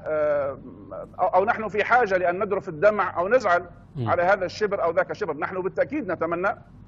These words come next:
Speaker 1: أن يحافظ الجيش على كل شبر حرره، آه، في الوطن، ولكننا في نفس الوقت نقدر أن هذه المعركة ليست سهلة،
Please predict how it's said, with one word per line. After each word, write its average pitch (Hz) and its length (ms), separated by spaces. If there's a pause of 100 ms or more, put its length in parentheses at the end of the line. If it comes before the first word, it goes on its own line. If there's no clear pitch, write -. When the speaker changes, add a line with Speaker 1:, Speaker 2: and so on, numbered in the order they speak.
(340)
Speaker 1:
أن 165 100
يحافظ 196 420
الجيش 185 340
على 170 180
كل 233 240
شبر 196 300
حرره، 170 640
آه، 127 260
في 120 80
الوطن، 226 400 (680)
ولكننا 208 580
في 190 120
نفس 226 200
الوقت 214 300
نقدر 208 500
أن 156 120
هذه 180 200
المعركة 180 380
ليست 220 300
سهلة، 185 420